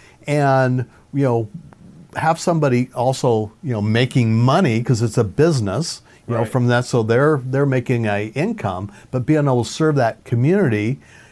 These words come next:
Speaker 1: and being able to, is, uh, co-, in, uh, La Tanda, I don't know if I said that right, in Capon, and they wanted to serve that community of about two hundred sixty people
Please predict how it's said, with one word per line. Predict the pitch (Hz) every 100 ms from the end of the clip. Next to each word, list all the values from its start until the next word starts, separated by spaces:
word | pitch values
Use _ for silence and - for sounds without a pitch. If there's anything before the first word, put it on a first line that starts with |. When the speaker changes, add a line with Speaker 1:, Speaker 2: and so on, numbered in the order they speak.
| -
Speaker 1:
and | 120 117
being | 135 127
able | 120 123 117
to, |
is, | 110 113 110 117
uh, | 117 104 98 101
co-, | - 147 -
in, | 117 104 101 98 - -
uh, | 107 98 98 - - - 110
La | 98
Tanda, | - 117 120 160 170 226 - -
I | 101
don't | 101
know | 107 107
if | 104
I | 104
said | 104 123
that | 95 95
right, | 95 104
in | 104 98
Capon, | - - 110 123 247 - - - -
and | 127 117 117
they | 143
wanted | 143 131
to | 107
serve | - 135
that | 113 98
community | 117 127 135 110
of |
about | 95 92
two | - 143
hundred | 147
sixty | 139 143 - 139
people | 123 165 180 101 101